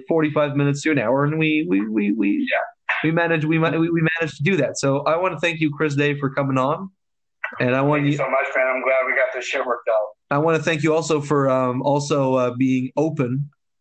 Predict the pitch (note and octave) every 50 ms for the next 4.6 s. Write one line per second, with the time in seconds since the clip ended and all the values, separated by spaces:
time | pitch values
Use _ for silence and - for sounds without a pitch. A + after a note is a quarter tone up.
0 | _ _ _ _ _ _ _ - - D3 D3+ C#3 C#3+ C3+ C3+ C3+ C3+ C3+ C#3 C3
1 | A#2 - - - E3 E3+ D#3+ F3 E3 D#3+ D3 C#3+ D3 C#3+ C#3 D3 C#3+ C#3+ D3 C#3+
2 | C3+ C3+ C3 C3 C3 - C3+ C#3+ B2+ B2+ B2+ A#2+ A#2 A2+ A2+ A2+ A2 A2 G#2+ G#2+
3 | G#2 F2 D#2+ D#2+ D#2 D2 D#2 D#2 D2 D2+ D#2 E2 B1+ C#2 C2+ - - - - C3
4 | C#3+ C#3 C#3+ - - - - D3 C3+ - - -